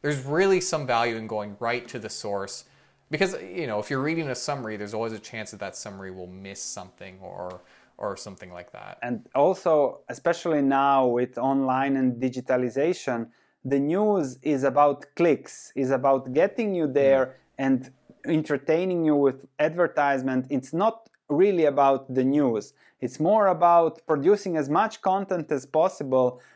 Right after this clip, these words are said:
Speaker 2: also on YouTube with videos and everything. Really, they force you to do as much to get to those cli-, clicks, not to really give good news with both sides, one and the other, et cetera. So that's really why we have to always look for our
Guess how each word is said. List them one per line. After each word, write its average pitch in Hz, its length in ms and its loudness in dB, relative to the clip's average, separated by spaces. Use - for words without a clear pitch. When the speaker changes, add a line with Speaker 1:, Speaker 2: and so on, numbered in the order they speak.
Speaker 2:
also 135 280 2
on 139 100 2
YouTube 151 480 4
with 135 260 0
videos 143 520 2
and 131 120 0
everything. 135 520 0
Really, 214 260 2
they 165 180 2
force 220 420 0
you 165 80 -2
to 156 140 -2
do 190 260 2
as 160 200 0
much 202 340 -2
to 165 80 0
get 202 240 2
to 180 60 0
those 165 380 4
cli-, 160 320 4
clicks, 131 340 0
not 180 360 0
to 185 80 2
really 170 360 2
give 143 360 0
good 175 260 6
news 175 480 2
with 143 300 0
both 160 440 4
sides, 143 540 0
one 147 400 2
and 143 200 -2
the 143 100 2
other, 139 440 4
et 127 120 0
cetera. 123 380 0
So 123 280 -2
that's 156 280 2
really 180 340 4
why 151 340 6
we 151 240 2
have 151 240 -2
to 147 100 2
always 156 320 2
look 143 260 0
for 127 220 4
our 120 440 2